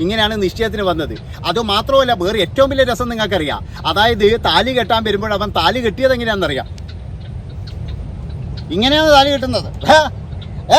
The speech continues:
ഒരു packet എടുക്കടാ." ആ, ഇങ്ങനെയാണ് താലി കെട്ടാൻ വന്നത്. എന്നിട്ടും മകളോട് എന്താ പറഞ്ഞതെന്നറിയാം? "മോളെ, ജീവിതമാണ്, ഇതെല്ലാം നമ്മൾ കേൾക്കണം, ഇതെല്ലാം നമ്മൾ കാണണം. നിന്റെ അച്ഛനുണ്ടല്ലോ,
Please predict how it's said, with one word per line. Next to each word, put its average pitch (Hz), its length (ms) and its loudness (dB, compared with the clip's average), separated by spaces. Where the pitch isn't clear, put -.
ഒരു 311 160 8
packet 339 220 4
എടുക്കടാ." 330 300 2
ആ, 170 140 -4
ഇങ്ങനെയാണ് 220 480 -2
താലി 185 240 4
കെട്ടാൻ 185 220 0
വന്നത്. 135 280 -6
എന്നിട്ടും 294 760 4
മകളോട് 214 400 2
എന്താ 262 140 2
പറഞ്ഞതെന്നറിയാം? 214 560 0
"മോളെ, 135 300 -4
ജീവിതമാണ്, 214 720 0
ഇതെല്ലാം 233 300 4
നമ്മൾ 269 180 2
കേൾക്കണം, 269 480 2
ഇതെല്ലാം 226 260 2
നമ്മൾ 240 140 -4
കാണണം. 262 480 2
നിന്റെ 156 200 4
അച്ഛനുണ്ടല്ലോ, 311 680 6